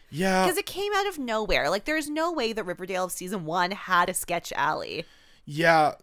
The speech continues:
Speaker 1: it's, it's, it's hard. This episode especially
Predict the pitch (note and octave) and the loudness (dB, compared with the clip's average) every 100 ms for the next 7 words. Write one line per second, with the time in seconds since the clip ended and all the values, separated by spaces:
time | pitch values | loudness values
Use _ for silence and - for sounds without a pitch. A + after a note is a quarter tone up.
0 | - F3 G3 - - - - - _ _ | -6 0 0 0 -4 -6 -10 -18 _ _
1 | - E3+ - D#3+ D3 C#3 - E3 F3 - | -6 -6 0 0 0 -4 -8 -4 -2 -2
2 | - D#3+ - - A3+ C4 - - - - | -4 -4 -4 -4 0 0 0 -10 -20 -20
3 | - - C3+ A#3+ - E3 E3+ D3+ B2+ - | -20 -10 -2 -2 0 -2 0 -2 0 -4
4 | - A2 - G#2+ F#2 E2+ D#2+ | -2 0 0 -4 -6 -8 -12